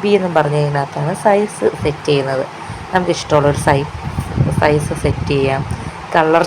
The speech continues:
ചേഞ്ച് കൊടുക്കാം, ഇഷ്ടമുള്ള കളർ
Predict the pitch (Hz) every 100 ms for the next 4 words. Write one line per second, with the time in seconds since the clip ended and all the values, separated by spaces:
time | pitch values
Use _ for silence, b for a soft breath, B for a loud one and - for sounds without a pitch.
0 | 175 170 165 156 151 143 131 - 147 143
1 | 151 - - - - - - - - -
2 | - - - - - - 208 165 151 151
3 | 135